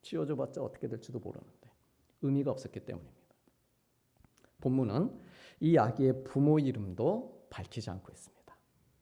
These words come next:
나중에 뒤에 가서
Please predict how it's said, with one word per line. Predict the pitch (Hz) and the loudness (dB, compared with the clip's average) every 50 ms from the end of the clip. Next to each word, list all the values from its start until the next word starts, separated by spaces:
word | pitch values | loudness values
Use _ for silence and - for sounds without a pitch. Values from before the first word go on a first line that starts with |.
| _ _ _ _ _ _ _ _ _ _ _ _ _ _ _ - - - - _ _ | _ _ _ _ _ _ _ _ _ _ _ _ _ _ _ -20 -20 -20 -20 _ _
나중에 | - 98 113 - 131 131 120 - - - - - - - - - _ _ - - _ | -4 -2 -2 0 2 2 2 0 -2 -6 -12 -18 -20 -20 -20 -20 _ _ -20 -20 _
뒤에 | - - 123 117 110 | -4 0 2 2 2
가서 | 101 78 - - 92 101 151 214 262 | 2 0 -2 -2 0 2 2 2 2